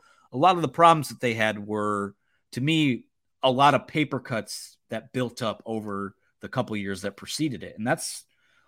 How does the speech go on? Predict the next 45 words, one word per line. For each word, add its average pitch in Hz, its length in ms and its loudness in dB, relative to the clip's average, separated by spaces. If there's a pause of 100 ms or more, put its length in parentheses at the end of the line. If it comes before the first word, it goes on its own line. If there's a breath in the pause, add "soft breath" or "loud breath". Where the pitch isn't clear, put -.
(260)
by 147 160 10
and 156 120 4
large 131 200 4
how 147 120 6
I 120 80 6
feel 135 380 2
about, 98 340 0
about 95 240 -2
this 101 200 -8
year. 87 300 -16
I 101 40 -10
mean, 104 340 -6
it's, - 600 -12 (420)
I 147 100 8
don't 202 180 4
think 175 320 -2
just 131 280 -2
going 131 280 2
back 123 320 6
into 107 220 -8
the 101 100 -6
lab 98 360 0
and 87 160 -10
getting, 101 340 -4 (320)
seeing 147 360 0
if 127 160 -4
you 127 100 0
can 117 160 -4
just 113 200 -10
get 113 180 -2
one 117 260 -2
percent 117 400 -6
better 110 280 0
every 101 220 -2
day 95 380 -2
is, 85 400 -14
is, 101 400 -10 (500)
is 101 200 -12
how - 160 -10
you 101 120 -6
do 117 220 0
it 107 80 -8
here. 85 180 -16
I 87 60 -16
mean, 92 260 -12